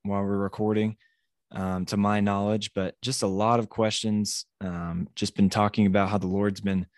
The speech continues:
waking up him up in the middle of the night, you know, and, and he just doesn't know what is waking him up. Of course, we know it's the Lord, but, um, just very close to salvation.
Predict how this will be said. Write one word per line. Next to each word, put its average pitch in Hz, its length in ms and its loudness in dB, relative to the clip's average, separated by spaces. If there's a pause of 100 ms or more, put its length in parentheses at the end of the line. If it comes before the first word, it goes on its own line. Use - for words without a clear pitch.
(260)
waking 110 320 2
up 107 160 0 (220)
him 113 240 2
up 113 200 2
in 107 60 2
the 107 60 2
middle 110 260 4
of 104 60 2
the 101 80 2
night, 110 420 2 (320)
you 95 140 -8
know, 95 180 -4
and, 95 260 -4
and 92 220 -4
he 98 100 0
just 104 200 -2
doesn't 110 180 2
know 98 100 0
what 107 200 2
is 107 100 0
waking 110 320 0
him 110 40 2
up. 110 180 -2
Of - 60 -20
course, - 260 -8
we 101 80 -2
know 98 100 0
it's 92 140 -8
the 92 60 -10
Lord, 98 360 -2
but, 90 180 -8 (560)
um, 95 400 0
just 101 200 -2
very 127 340 4
close 110 320 -2
to - 80 -6
salvation. 90 640 -4